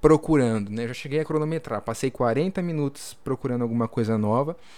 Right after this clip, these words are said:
e aí acabei indo assistir um repeteco mesmo ali, uma pena que não tem Friends mais no Netflix, mas vai tá disponível aí, né?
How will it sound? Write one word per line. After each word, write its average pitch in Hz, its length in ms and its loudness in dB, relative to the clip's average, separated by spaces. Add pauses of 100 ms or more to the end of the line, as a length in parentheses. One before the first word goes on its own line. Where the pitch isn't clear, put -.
(320)
e 117 80 -4
aí 117 1000 0
acabei 120 360 -4
indo 135 100 -6
assistir 127 260 -8
um 127 60 -4
repeteco 120 640 -4
mesmo 104 340 -4
ali, 104 240 -8
uma 107 160 -8
pena 101 220 -10
que 113 120 -14
não 104 80 -10
tem 101 160 -10
Friends 98 380 -8
mais 95 340 -6
no 98 80 -6
Netflix, 101 720 -8 (420)
mas 104 340 -2
vai 101 160 -2
tá 101 160 -4
disponível 101 540 -6
aí, 101 180 -4
né? 101 200 -6